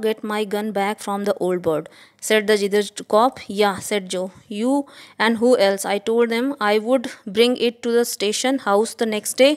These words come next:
"What was the matter with that one policeman?" Mother asked. "After they had gone, Grandfather shot him," I said. "What for?" she demanded. I told her to the, he was a deserter. "Of all the things,"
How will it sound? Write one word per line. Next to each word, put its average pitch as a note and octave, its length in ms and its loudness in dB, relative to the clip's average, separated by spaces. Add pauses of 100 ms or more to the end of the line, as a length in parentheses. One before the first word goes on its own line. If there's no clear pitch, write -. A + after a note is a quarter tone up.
(520)
"What C4 260 4
was C4 240 4
the B3+ 160 4
matter A3 320 0 (100)
with G#3+ 220 -6
that A3 380 0
one A#3+ 180 0
policeman?" A3+ 500 -4
Mother A3+ 200 -2 (120)
asked. A3 320 0
"After A#3+ 300 -2
they C4+ 60 6 (100)
had G#3+ 300 2
gone, A3 300 0
Grandfather G#3 520 0
shot G3+ 260 -2
him," G3+ 140 -2
I - 20 2 (140)
said. C4 260 2 (320)
"What C#4+ 220 2
for?" A3 120 4 (160)
she G#3 140 -8
demanded. F#3 560 -4
I F3+ 40 -8 (140)
told A#3+ 280 0
her A3 80 2 (140)
to - 160 -12 (120)
the, F#3+ 100 0 (680)
he B3+ 140 4 (120)
was A3+ 220 4
a G#3 120 -6
deserter. F#3+ 440 0 (200)
"Of A#3 200 -6 (340)
all B3 460 4
the A#3 140 -14
things," G#3 160 -8